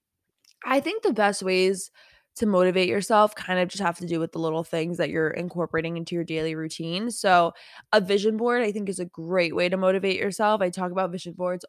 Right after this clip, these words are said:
all the time, but only because they're so powerful and impactful in your life. You add the places you wanna live, the places you wanna travel to, the type of life you wanna have, the job you wanna work at, all these things. And, you know, when you look at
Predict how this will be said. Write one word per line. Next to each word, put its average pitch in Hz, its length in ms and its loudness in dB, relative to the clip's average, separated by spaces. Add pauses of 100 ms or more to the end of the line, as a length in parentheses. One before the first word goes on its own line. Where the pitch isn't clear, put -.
all 170 160 0
the 175 120 -6
time, 170 400 -2
but 185 100 -2
only 180 220 -8
because 190 280 -8
they're 185 220 -4
so 180 640 -2
powerful 196 880 -2 (120)
and 170 260 -2
impactful 185 640 -6
in 180 80 -6
your 160 100 -4
life. 160 460 -2 (420)
You 202 160 -4
add 175 440 2
the 175 100 -8
places 196 400 -6
you 185 100 -4
wanna 170 220 -2
live, 226 400 0
the 185 100 -6
places 175 340 -6
you 170 60 -4
wanna 160 240 -6
travel 196 440 2
to, 196 260 -2
the 180 100 -4
type 170 240 -8
of 170 140 -10
life 190 240 -2
you 202 80 -6
wanna 185 220 -2
have, 180 360 0
the 165 80 -6
job 185 300 0
you 180 120 -6
wanna 175 220 -4
work 170 260 -4
at, 170 260 -2 (540)
all 208 200 4
these 214 200 -6
things. 180 400 -4 (120)
And, 165 420 -4 (400)
you 240 80 -4
know, 202 140 2
when 208 200 -4
you 262 140 -6
look 220 260 -6
at 180 260 -2